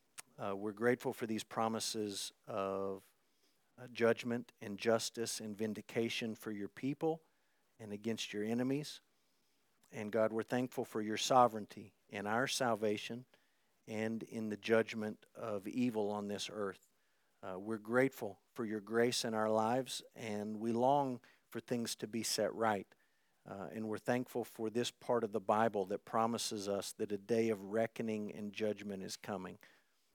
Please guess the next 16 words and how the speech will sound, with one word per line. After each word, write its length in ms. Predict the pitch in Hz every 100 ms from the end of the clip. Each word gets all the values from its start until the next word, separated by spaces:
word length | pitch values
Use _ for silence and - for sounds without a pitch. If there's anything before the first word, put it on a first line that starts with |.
| _
And 160 | 120 117
Lord, 220 | 120 113
there's 220 | 123 113
a 60 | 113
million 540 | 110 120 143 151 139
details 600 | 120 131 - 135 123 120
in 140 | 120 113
these 200 | 117 -
chapters 720 | - 120 110 - 110 98 - - _ _ _ -
that 140 | 113
are 60 | 107
hard 300 | 131 120 113
for 200 | - 117
us 120 | -
to 120 | -
understand, 720 | 110 104 95 - 101 95 127